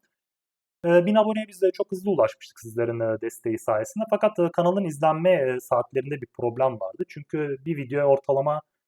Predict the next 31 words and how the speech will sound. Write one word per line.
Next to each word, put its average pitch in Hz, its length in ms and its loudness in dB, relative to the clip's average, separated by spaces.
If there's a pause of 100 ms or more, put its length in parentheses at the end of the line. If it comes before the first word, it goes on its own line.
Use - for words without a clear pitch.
(400)
üç 165 260 -4
dört 175 160 2
dakika 151 300 -2
falan 151 260 2
izleniyor. 104 480 -6
Bu 120 180 4
genelde 117 380 -2
YouTube'da 117 400 -6
bir 117 140 0
standart 120 580 0
haline 107 240 -2
almış - 320 -12
durumda. 104 220 -8
En 117 60 -4
azından 120 260 -2
hani 117 180 -4
benim 117 240 0
videolarım 107 480 -6
için 95 260 -20
diyeyim. 127 180 -10 (140)
Tabii 104 180 -6
ki 107 140 -12
diğer 107 220 -2 (420)
farklı 117 260 0
içerikleri, 110 440 -6
eğlence 107 340 -2
içerikleri 110 580 -8
çekiyorsanız - 540 -10
onlar 107 260 -4
çok - 220 -12
daha, 117 180 0